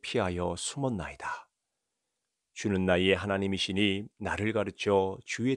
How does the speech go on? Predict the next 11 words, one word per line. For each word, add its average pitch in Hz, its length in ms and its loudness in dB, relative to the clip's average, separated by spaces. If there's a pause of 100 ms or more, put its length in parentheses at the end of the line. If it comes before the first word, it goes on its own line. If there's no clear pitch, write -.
뜻을 117 500 -2
행하게 143 480 -6
하소서. - 540 -6 (720)
주의 85 400 2
영은 78 360 -2
선하시니 82 840 -2 (380)
나를 76 300 -6
공평한 107 760 -2
땅에 95 520 2 (180)
인도하소서. 76 880 -6 (1040)
여호와여, 76 760 0